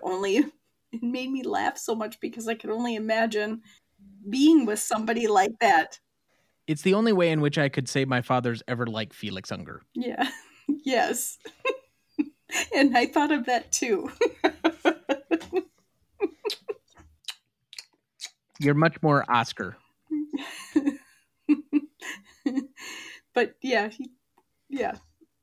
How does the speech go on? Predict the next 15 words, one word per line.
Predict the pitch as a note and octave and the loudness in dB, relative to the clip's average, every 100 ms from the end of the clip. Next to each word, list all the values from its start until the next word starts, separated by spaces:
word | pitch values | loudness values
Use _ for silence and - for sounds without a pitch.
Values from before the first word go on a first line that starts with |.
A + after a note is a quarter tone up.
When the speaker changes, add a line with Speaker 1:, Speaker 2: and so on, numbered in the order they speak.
| - | -12
Speaker 1:
We | C4+ | -6
won't | C4 A#3 A3+ | -2 -2 -2
go | G#3 | -2
into | A3 | -4
Dad's | G#3 G3+ G3+ A3+ | -4 -4 -6 -8
personal | - A#3+ - A#3+ A3+ | -6 -6 -4 -6 -4
habits. | A#3 - - - - - - | -4 -6 -10 -12 -16 -4 0
<laughs> | E4 - - - - - _ _ - G4+ - G4+ _ B4+ B4 - - _ _ _ _ _ | 0 -2 -20 -20 -20 -20 _ _ -2 -2 -2 -14 _ -8 -8 -12 -20 _ _ _ _ _
Speaker 2:
On | B2+ A2+ | 0 2
this | A#2+ - | 2 0
episode. | - - - E2 A#2 - | -4 -8 -8 -8 -10 -8
Speaker 1:
<laughs> | B3+ C4 A#3 - - - - E4 _ _ - - - - _ _ _ _ _ _ _ _ - - - - E4+ - E4+ - _ _ _ _ _ _ _ _ _ _ _ - - - - - - - A#3 - - C#4 B3+ - - - - - - _ - _ _ _ _ - | -8 -8 -6 -8 -8 -16 -14 -14 _ _ -12 -8 -8 -8 _ _ _ _ _ _ _ _ -12 -12 -12 -6 -6 -2 -4 -4 _ _ _ _ _ _ _ _ _ _ _ -16 -16 -18 -20 -20 -20 -20 -20 -6 -2 0 -2 -8 -16 -14 -14 -18 -20 _ -20 _ _ _ _ -2
Speaker 2:
Go | B2 | 0
ahead, | A#2+ A2 | 0 0
Dad. | G#2+ F#2+ | -4 -8